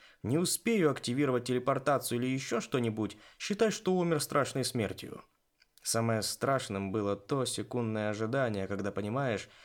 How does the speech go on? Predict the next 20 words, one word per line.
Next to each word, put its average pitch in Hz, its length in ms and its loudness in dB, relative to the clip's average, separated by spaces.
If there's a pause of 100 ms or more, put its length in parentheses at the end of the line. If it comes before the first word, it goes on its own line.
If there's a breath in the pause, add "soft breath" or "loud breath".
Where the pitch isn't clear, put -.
(100)
что - 180 -2
на 110 80 2
тебя 110 220 0
несётся 117 500 0
огромная 117 380 2
махина, 113 460 0
способная 110 600 -2
убить 113 520 -4
тебя 110 260 0
почти - 380 -4
мгновенно. 127 840 -2 (560 loud breath)
Но 92 160 -4
тебе 98 240 0
нужно 104 300 0
стоять 101 340 0
на 98 120 -2
месте 95 360 -2
и 123 60 -2
спокойно 95 500 -2
ожидать. 110 500 -2